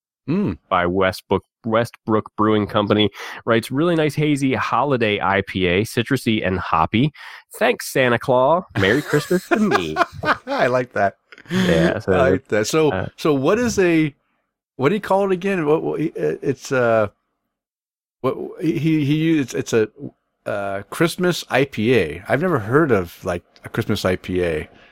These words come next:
Speaker 1: Have you ever had
Speaker 2: Well,
Speaker 1: a Christmas I P A?
Speaker 2: Well, he said it's a really nice hazy holiday I P A.
Speaker 1: Oh, holiday ha-, okay,
Speaker 2: Um,
Speaker 1: holiday. Hazy
Speaker 2: and
Speaker 1: holiday
Speaker 2: I,
Speaker 1: I P A.
Speaker 2: and that's what's on the front of the can. He took a picture of the can too.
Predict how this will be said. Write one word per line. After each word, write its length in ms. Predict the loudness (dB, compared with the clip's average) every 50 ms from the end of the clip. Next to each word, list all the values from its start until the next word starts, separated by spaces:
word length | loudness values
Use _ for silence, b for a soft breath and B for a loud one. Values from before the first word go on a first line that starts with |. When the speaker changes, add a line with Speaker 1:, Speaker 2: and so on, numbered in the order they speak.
| b b b _ -6
Speaker 1:
Have 100 | -2 0
you 80 | 0
ever 100 | 0 2 2
had 80 | 2
Speaker 2:
Well, 160 | 2 2 0 0
Speaker 1:
a 40 |
Christmas 520 | 0 -2 -2 0 -2 -4 -4 -6 -14 -20 -18 _ -2
I 100 | -2 -2
P 220 | 0 0 -2 -2 -2
A? 160 | -2 -4 -6 _ _ _ _ _ _ _ -2
Speaker 2:
Well, 220 | 0 2 2 2
he 140 | 2 2 2
said 180 | 2 2 2 2
it's 160 | 2 2 2
a 60 | 2
really 420 | 2 2 2 2 2 2 2 2
nice 360 | 2 2 2 2 2 0 -4 -8
hazy 600 | -8 -4 -2 0 2 2 2 0 0 0 0 0
holiday 680 | 0 0 0 0 2 2 2 2 2 2 2 2 2 0
I 220 | 0 2 2 0
P 220 | -2 -4 -4 -2 0
A. 20 | 2 2 2 2
Speaker 1:
Oh, 60 | 2
holiday 280 | 2 2 2 2 2 0
ha-, 180 | 0 -2 -2 -2
okay, 100 | 0 0
Speaker 2:
Um, 320 | 2 2 4 4 2 2 2
Speaker 1:
holiday. 420 | 2 0 -2 -4 -6 -8 -10 -10 -8
Hazy 300 | -4 -4 -2 -2 0 0
Speaker 2:
and 340 | 0 2 2 2 2 2
Speaker 1:
holiday 120 | 0 2 2
Speaker 2:
I, 160 | 2 2 2
Speaker 1:
I 40 | 0
P 140 | -6 -12 -18
A. 440 | -20 -20 _ _ _ _ _ -2
Speaker 2:
and 120 | 0 2 2
that's 220 | 0 0 0 0
what's 160 | 0 0 2
on 100 | 2 0
the 60 | 0 0
front 200 | 0 0 2 2
of 60 | 2
the 60 | 0
can. 320 | 0 0 2 2 2 2
He 80 | 2 2
took 140 | 2 0 0
a 40 | 0
picture 340 | 0 -2 -4 -2 0 0
of 80 | 2 2
the 80 | 0 0
can 380 | 0 0 2 2 2 2 0
too. 400 | 0 0 0 2 2 2 0 -2